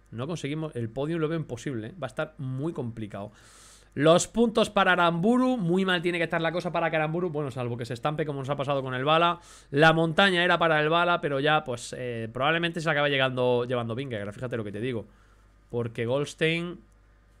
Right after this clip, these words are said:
no creo que aguante con lo que queda... Bueno, igual sí. Si llega la fuga,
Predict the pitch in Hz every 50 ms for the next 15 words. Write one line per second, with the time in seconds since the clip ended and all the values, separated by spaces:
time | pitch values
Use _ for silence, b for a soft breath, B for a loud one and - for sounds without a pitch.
0 | _ - 123 131 139 139 139 143 156 151 143 147 135 123 127 139 147 147 135 -
1 | 156 147 151 139 131 127 127 127 127 117 123 113 113 127 127 127 127 123 123 117
2 | 117 117 113 113 110 107 107 107 104 104 101 101 98 98 98 104 113 - _ _
3 | _ - - 175 123 113 123 151 151 123 110 - 156 131 107 - - 120 139 160
4 | 165 160 147 - - 156 151 170 170 170 -